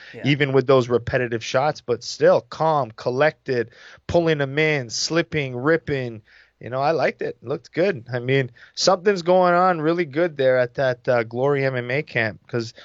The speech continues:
Speaker 2: I mean, every time, all of James' guys seem to win all the time. I mean, he's got something, uh, he's got something special.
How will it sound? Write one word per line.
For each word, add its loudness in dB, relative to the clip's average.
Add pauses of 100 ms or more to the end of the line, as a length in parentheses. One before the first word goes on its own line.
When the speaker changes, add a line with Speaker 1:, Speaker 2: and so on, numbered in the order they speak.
(280)
Speaker 2:
I -4
mean, 0
every 2
time, 0
all 4
of 0
James' -2
guys -2
seem -12
to -6
win -4
all -2
the -4
time. -8
I -8
mean, -10
he's -10
got -4
something, -6
uh, 0
he's -10
got -2
something -6
special. -2